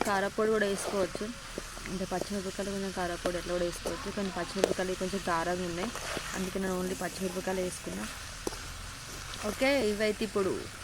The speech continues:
అయిపోయింది, ఇవి తిని టేస్ట్ ఎట్లుందో చెప్తాం. ఫ్రెండ్స్, ఆ, గుడాలు మరో సైడ్ అయితే అయిపోయింది. So టేస్ట్ చూద్దాం, ఈ పొగ మొత్తం నాకే వస్తుంది.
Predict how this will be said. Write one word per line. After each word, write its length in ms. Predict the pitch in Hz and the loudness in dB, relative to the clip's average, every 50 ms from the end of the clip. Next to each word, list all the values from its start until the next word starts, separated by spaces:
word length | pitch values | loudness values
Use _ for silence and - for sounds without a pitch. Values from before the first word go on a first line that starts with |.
| - - - - - - - | -8 -6 -6 -8 -6 -2 0
అయిపోయింది, 520 | 202 202 196 - 208 202 196 185 185 214 254 247 - - - - - - - - - - - - - - - - - - - - - - - - - - - - - 202 | 0 0 0 2 2 2 2 2 2 0 0 -2 -4 -10 -10 -12 -12 -10 -10 -10 -10 -10 -10 -10 -10 -10 -10 -10 -10 -10 -8 -8 -8 -10 -10 -8 -8 -6 -6 -4 -2 0
ఇవి 160 | 190 196 190 180 - | 2 2 2 2 0
తిని 220 | 196 196 208 233 247 233 - | 0 0 2 0 -2 0 0
టేస్ట్ 240 | 196 185 180 - 190 190 | 0 0 0 2 0 0
ఎట్లుందో 300 | 185 - 190 180 185 185 180 175 | 0 0 -2 0 0 2 2 2
చెప్తాం. 280 | 170 - - 214 240 - - - - - - - - - - - - - - 73 78 78 73 73 - 80 - 76 - - - - - - - - - - - - - - - - - - - - - - - - - - - - - - - - - - - - - - - - - - - - - - - - - - - - - - - - | 2 0 0 0 0 0 0 -2 -2 -2 -4 -4 -4 -4 -4 -4 -4 -4 -2 -2 0 0 0 0 -2 -2 -2 -2 -2 -2 0 0 0 0 -2 -2 -4 -4 -2 -2 -2 -2 -2 -4 -4 -4 -2 -2 -4 -4 -4 -4 -4 -4 -4 -6 -6 -6 -6 -8 -10 -12 -14 -16 -18 -18 -20 -20 -20 -20 -20 -20 -20 -20 -20 -20 -20 -16 -14 -12 -10 -10 -10 -8
ఫ్రెండ్స్, 360 | 226 233 233 240 220 - - 214 190 | -8 -8 -8 -8 -8 -4 -2 -2 0
ఆ, 20 | 180 175 - - - - - - - 698 698 679 659 659 640 - - | 0 -2 -4 -4 -6 -8 -10 -12 -12 -10 -10 -10 -12 -12 -14 -10 -6
గుడాలు 300 | 403 202 - - 427 - 196 190 | -4 -2 -2 -2 -2 -4 -6 -8
మరో 180 | 190 190 185 185 180 | -8 -8 -8 -8 -8
సైడ్ 120 | 190 190 180 | -10 -10 -10
అయితే 100 | - 175 | -8 -10
అయిపోయింది. 400 | 180 180 175 190 185 180 180 202 277 - - - - - - - - - - - - - - - - - | -10 -8 -8 -8 -8 -8 -10 -12 -14 -16 -20 -20 -20 -20 -20 -20 -20 -20 -20 -20 -20 -20 -20 -20 -20 -18
So 80 | - 196 190 | -16 -10 -8
టేస్ట్ 260 | 202 196 214 214 - 214 | -6 -6 -6 -6 -6 -8
చూద్దాం, 400 | 196 185 180 - - 196 208 233 208 - - - - 190 | -8 -8 -10 -12 -14 -16 -14 -14 -16 -20 -20 -16 -14 -14
ఈ 40 | 196 - 196 | -10 -8 -6
పొగ 160 | 185 190 196 190 | -6 -6 -6 -8
మొత్తం 220 | 185 180 - 196 190 185 | -10 -12 -12 -12 -10 -10
నాకే 240 | 180 180 170 180 196 190 | -10 -10 -12 -12 -14 -14
వస్తుంది. 360 | 196 - - - - - - | -16 -16 -16 -16 -16 -16 -16